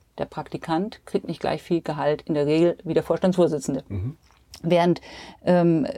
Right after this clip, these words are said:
Speaker 1: in der Familie, ähm, die Zwillinge gleich viel Taschengeld kriegen, in Anführungszeichen.
Speaker 2: Mhm.
Speaker 1: Ja? Und da zählt auch, äh, im Unternehmen ist eher, ähm, das, ähm, Transaktionsmittel ist Geld, während in der Familie ist es Liebe.
Speaker 2: Mhm.
Speaker 1: Ähm, und,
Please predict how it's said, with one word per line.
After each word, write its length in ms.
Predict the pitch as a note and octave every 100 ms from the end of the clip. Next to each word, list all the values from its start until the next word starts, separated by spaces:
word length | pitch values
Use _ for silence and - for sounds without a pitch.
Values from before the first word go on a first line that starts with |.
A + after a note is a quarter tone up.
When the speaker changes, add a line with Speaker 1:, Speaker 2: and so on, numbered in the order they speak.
| -
Speaker 1:
in 140 | - F3+
der 80 | E3+
Familie, 480 | E3 E3+ A3 C4+ D4 - - - -
ähm, 380 | F#3+ F#3+ F#3 -
die 120 | F#3
Zwillinge 500 | - G#3+ B3+ C4 C4
gleich 280 | - - -
viel 120 | -
Taschengeld 480 | D#3 C#3+ C#3+ B2+ -
kriegen, 220 | D3 C#3+
in 100 | -
Anführungszeichen. 640 | D3 D3+ C#3+ - G#2 C3+
Speaker 2:
Mhm. 60 | D#3
Speaker 1:
Ja? 100 | F3
Und 260 | A#3+ F3 F#3
da 100 | F3+ -
zählt 260 | A3 -
auch, 260 | - F#3+ - -
äh, 240 | F#3 E3+
im 180 | - A#2+
Unternehmen 720 | F3 E3+ E3+ G3 B3 C#4+ C#4
ist 180 | - -
eher, 360 | - F3 E3+ E3 - - - -
ähm, 360 | E3+ E3 D#3+
das, 360 | - E3+ - -
ähm, 480 | D3+ D3+ - - C4
Transaktionsmittel 840 | - F#3 E3 - G3 - F3+ D3+
ist 180 | - -
Geld, 280 | G#3 D#4+ - -
während 260 | E3+ E3+ D#3
in 80 |
der 100 | D3+
Familie 340 | - D#3+ F3 F3+
ist 160 | -
es 140 | D3 -
Liebe. 200 | E3 C#3
Speaker 2:
Mhm. 340 | - - G#2+ F2+ B2+
Speaker 1:
Ähm, 380 | - E3+ F#3 F3+
und, 300 | - F#3+ -